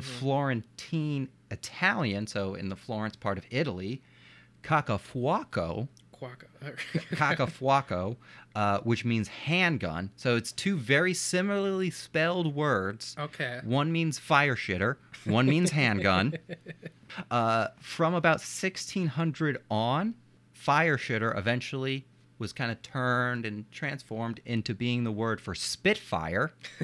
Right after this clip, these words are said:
Speaker 1: <laughs>
Speaker 2: And it was used in English initially as an alternative term for cannon. Uh, though some folk entomologists, which I don't think is a real job, I, uh, is just, or, no, folk entomologists are the ones that,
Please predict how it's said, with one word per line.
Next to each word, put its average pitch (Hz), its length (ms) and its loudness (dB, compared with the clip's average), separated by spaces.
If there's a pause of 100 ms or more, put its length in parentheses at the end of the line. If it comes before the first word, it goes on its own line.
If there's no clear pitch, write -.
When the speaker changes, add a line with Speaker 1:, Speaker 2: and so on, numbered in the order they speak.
(340)
Speaker 1:
<laughs> - 640 -12
Speaker 2:
And 135 140 4
it 139 40 6
was 135 200 2
used 185 280 4 (300)
in 156 240 2
English 208 460 2
initially 170 520 0
as 147 200 4
an 139 80 2
alternative 151 560 0
term 147 260 -4
for 117 140 -8 (120)
cannon. 160 480 -4 (520)
Uh, 107 340 0
though 123 200 2
some 165 340 0
folk 196 500 0
entomologists, 147 960 0
which 117 180 -10
I 113 140 0
don't 117 120 -2
think 110 160 -4
is 95 80 -4
a 92 80 -4
real 95 200 0
job, 98 400 -2
I, 92 80 -4 (260)
uh, 98 100 -4
is 110 380 -6
just, - 220 -6 (280)
or, 117 220 6 (120)
no, 190 180 8
folk 214 200 4
entomologists 143 600 0
are 110 100 2
the 104 80 2
ones 104 180 2
that, 101 200 0